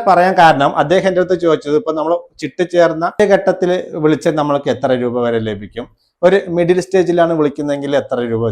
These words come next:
ലഭിക്കും, അതേപോലെ തന്നെ ചിട്ടിയുടെ ഒരു എൻഡ് സ്റ്റേജിൽ വിളിക്കുകയാണെങ്കിൽ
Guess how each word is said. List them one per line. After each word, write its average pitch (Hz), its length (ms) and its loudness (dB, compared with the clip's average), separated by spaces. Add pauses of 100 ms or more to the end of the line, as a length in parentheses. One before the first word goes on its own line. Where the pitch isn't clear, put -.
ലഭിക്കും, 104 380 -8 (440)
അതേപോലെ 170 420 6
തന്നെ 170 180 0 (220)
ചിട്ടിയുടെ 165 460 0 (420)
ഒരു 156 80 -4 (140)
എൻഡ് 175 240 2
സ്റ്റേജിൽ 170 400 2
വിളിക്കുകയാണെങ്കിൽ 147 480 0